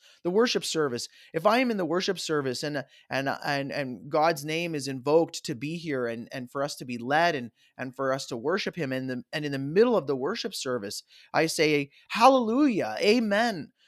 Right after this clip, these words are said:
uh, praise the Lord, thank God." That's not,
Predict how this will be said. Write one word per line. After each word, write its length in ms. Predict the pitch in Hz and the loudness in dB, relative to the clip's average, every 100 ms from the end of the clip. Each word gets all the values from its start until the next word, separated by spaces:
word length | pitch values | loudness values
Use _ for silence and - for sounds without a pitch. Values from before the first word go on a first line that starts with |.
| _ - | _ -4
uh, 100 | 117 | -4
praise 460 | - 240 285 254 | 4 8 8 6
the 100 | 226 | 4
Lord, 640 | 214 202 254 180 101 - _ _ _ _ _ _ _ _ _ _ _ | 6 6 8 6 4 -6 _ _ _ _ _ _ _ _ _ _ _
thank 340 | 214 294 - - | 6 6 2 -6
God." 760 | 139 214 247 214 110 67 65 - - _ _ _ _ _ _ - | 4 6 8 6 4 -4 -12 -20 -20 _ _ _ _ _ _ 0
That's 180 | - | 2
not, 240 | 392 381 | 4 4